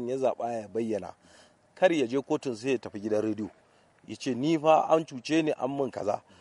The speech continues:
Amma wa-, ma damar ya zaɓa ya je kotu, to kotu tana da ƙa'idojinta. Wanda kuma waɗannan ƙa'idojin su ma iyaka ne ga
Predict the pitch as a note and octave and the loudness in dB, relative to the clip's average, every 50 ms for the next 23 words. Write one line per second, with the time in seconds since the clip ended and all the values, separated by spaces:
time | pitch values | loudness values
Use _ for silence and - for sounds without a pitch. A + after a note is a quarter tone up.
0 | - - - _ _ - C#3 C#3 D3 F3 G3+ G#3+ A3 G#3+ G#3+ A#3+ - - - F3+ | -20 -20 -20 _ _ 0 0 0 0 0 -4 -2 -2 0 2 4 4 4 4 4
1 | G3 A3+ A#3 A#3+ A3 B3+ B3 A#3+ B3 B3 A3+ A#3+ A#3+ A3+ G3+ D3 - D#3 E3 E3 | 2 2 2 4 4 4 6 8 6 4 4 4 4 4 4 6 6 6 6 4
2 | D3+ E3+ D#3 - E3+ F3+ D3+ C#3+ A#2 - - - - - - C3 - - - - | 2 -2 -2 2 2 2 2 0 -8 -14 -16 -20 -16 -10 -8 -2 2 2 2 2
3 | - D3 - E3+ E3+ D3 C3 - C3 C3+ C3+ C3+ C#3 B2+ C3+ C#3+ A#2+ A2+ G2 - | 2 0 2 4 6 6 6 6 6 6 6 4 0 0 -2 -2 -2 -4 -6 -8
4 | _ _ _ _ _ _ _ - - - - - C#3 F3 G#3 G3+ G3 F#3 F#3+ G3 | _ _ _ _ _ _ _ -20 -20 -20 -2 4 6 6 8 8 6 6 6 4
5 | G#3 G#3 F#3 F3+ F#3 F#3+ F3+ - F3 F#3 F#3+ F3 F#3+ F#3 G3 G#3+ - G3+ F#3+ D3+ | 4 4 4 4 2 2 2 2 2 2 4 4 4 4 2 0 -4 -4 -4 -4
6 | - E3+ F3 F3+ F3 F3+ - - G3 G3 F#3+ E3+ C#3 - D#3 D3+ D#3 D#3 D3 B2+ | -4 -4 -2 2 2 2 2 2 4 6 8 8 8 8 6 4 4 4 0 0
7 | A#2 B2 A#2 G#2+ | 4 6 6 6